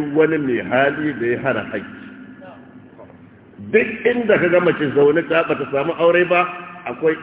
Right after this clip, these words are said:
inda maza suka tauye haƙƙi. Duk inda ka ga namiji yana za-, maza na zaune ba su samu aure ba, akwai inda aka tawaye wajen mata, an ƙi yin adalci. Amma in ba haka ba, Allah ya halicci halittar nan, ya halicce su ne don su sha wahala?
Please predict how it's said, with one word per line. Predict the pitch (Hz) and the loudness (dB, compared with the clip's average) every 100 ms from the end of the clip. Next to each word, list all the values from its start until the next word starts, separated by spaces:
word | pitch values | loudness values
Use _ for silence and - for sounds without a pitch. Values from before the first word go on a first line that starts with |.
| - | 0
inda | 185 180 156 | 0 0 -4
maza | 135 147 160 156 | -2 -2 0 -2
suka | 160 156 139 | -2 -8 -6
tauye | 139 135 127 | -2 0 -2
haƙƙi. | - 110 - - - - - - - - - - | -4 -10 -10 -16 -18 -20 -20 -20 -20 -20 -20 0
Duk | 208 233 220 | 0 2 -2
inda | 254 247 196 | 0 2 2
ka | |
ga | 196 196 | 4 4
namiji | 202 196 190 | 4 4 4
yana | 190 156 | 2 0
za-, | 165 | 0
maza | 190 202 | 2 2
na | 190 | 2
zaune | 170 180 | 0 0
ba | 160 | -2
su | |
samu | 160 170 | -2 0
aure | 185 190 | 0 0
ba, | 185 190 185 - - | 0 0 -2 -10 -12
akwai | - 170 170 175 | -8 -2 -4 -2
inda | 196 190 165 - | -4 -2 -6 -4
aka | 165 143 - | -6 -6 -2
tawaye | 180 160 139 | 0 2 4
wajen | 143 143 143 143 | 4 4 4 0
mata, | 147 147 147 147 147 | -2 -2 0 -2 0
an | 156 147 | -4 -2
ƙi | 156 | -4
yin | 135 | -4
adalci. | 120 120 123 117 104 - - - - - - - | -2 -2 0 -2 -6 -14 -16 -18 -20 -20 -12 -4
Amma | 135 160 170 175 | -2 2 2 0
in | 220 | -2
ba | 185 | 0
haka | 175 175 | 0 0
ba, | 147 190 | -2 -2
Allah | 196 202 175 | -2 0 2
ya | 165 | 2
halicci | 165 143 135 160 | 0 -2 -2 -4
halittar | 151 151 151 139 | -4 -4 -2 -4
nan, | 127 143 | 0 2
ya | 151 170 | 2 2
halicce | 180 147 143 165 | 0 -4 -6 -6
su | 156 | -4
ne | 156 | -4
don | 156 160 | -4 -6
su | 135 | -4
sha | 147 | -2
wahala? | 139 151 175 | -2 -2 -6